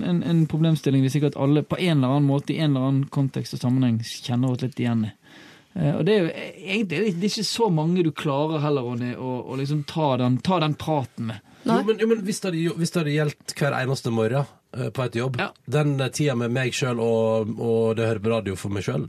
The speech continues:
Speaker 3: den er altså så hellig. Og det er liksom den, det er en av liksom de plassene øverst på lista over plasser der jeg måtte tatt konfrontasjon, uansett hvor konfliktsky jeg er.
Speaker 2: Og til og med treerne går i konflikt.
Speaker 1: Da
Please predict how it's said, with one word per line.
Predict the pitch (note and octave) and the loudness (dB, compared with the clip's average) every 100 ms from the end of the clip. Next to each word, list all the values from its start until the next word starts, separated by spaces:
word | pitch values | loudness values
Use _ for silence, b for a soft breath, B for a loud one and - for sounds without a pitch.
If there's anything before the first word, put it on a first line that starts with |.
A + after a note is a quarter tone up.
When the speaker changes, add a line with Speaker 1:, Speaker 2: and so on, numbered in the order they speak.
| B2+ | -6
Speaker 3:
den | A#2 | -4
er | A#2 A#2 | -2 -4
altså | A2+ B2+ | -4 -6
så | - A#2+ G2 | -4 -4 -4
hellig. | F#2+ G#2 B2 B B B B | -2 -4 -6 B B B B
Og | B2+ A#2+ | -6 2
det | F3 D#3+ | 4 4
er | C3 | 2
liksom | C#3+ D#3 | 2 2
den, | D#3 G2 | 0 -2
det | C3 D3+ | -4 0
er | E3 | 2
en | D3+ A2 | 2 2
av | |
liksom | A#2 C#3 - | 0 -2 -6
de | - C3 | -4 -4
plassene | - A#2 C#3 - | -4 -4 -4 0
øverst | D#3 A#2+ F#2+ | 2 2 0
på | G#2+ | -4
lista | - C3+ | -2 -2
over | A2 - | -2 -4
plasser | - A#2 B2 | -8 -6 -4
der | A#2+ | -2
jeg | A#2 | -2
måtte | A2 - C#3+ | -4 -6 -4
tatt | C3 A#2+ - | -4 -4 -4
konfrontasjon, | G#2 G#2+ G#2+ G#2+ A#2 G2+ | -4 -2 -2 -2 -2 -2
uansett | A2 G2+ G#2+ - | -4 -4 -6 -6
hvor | G#2+ F#2+ | -6 -4
konfliktsky | G#2+ - G2 | -6 -6 -4
jeg | F#2 | -2
er. | |
Speaker 2:
Og | A3 | 0
til | B3+ | 2
og | A3+ | 2
med | D3+ | 4
treerne | A3+ F#3+ F#3 G#3+ | 4 4 2 4
går | G#3 G3 | 4 4
i | G3 G3 | 2 2
konflikt. | G#3 G#3 A#3 - - - _ - | 2 2 -2 -6 -12 -14 _ -6
Speaker 1:
Da | C3+ | -4